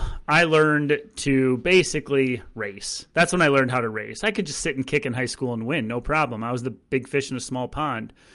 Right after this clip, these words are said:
Um, and so, um, that was,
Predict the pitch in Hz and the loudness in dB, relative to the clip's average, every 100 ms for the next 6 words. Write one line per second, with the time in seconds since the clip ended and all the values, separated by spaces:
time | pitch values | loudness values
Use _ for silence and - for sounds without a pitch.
0 | - - - _ _ - 131 127 117 113 | -20 -20 -20 _ _ -4 0 0 0 -4
1 | 107 - - - _ _ _ _ _ _ | -4 -8 -8 -20 _ _ _ _ _ _
2 | - - 135 131 - 139 131 127 117 - | -18 -6 -2 -2 4 6 6 6 2 -2
3 | - _ _ _ 120 120 120 110 110 113 | -14 _ _ _ -4 -4 -4 -6 -8 -12
4 | _ _ _ _ _ _ _ - 117 147 | _ _ _ _ _ _ _ -12 0 2
5 | 165 156 | 2 0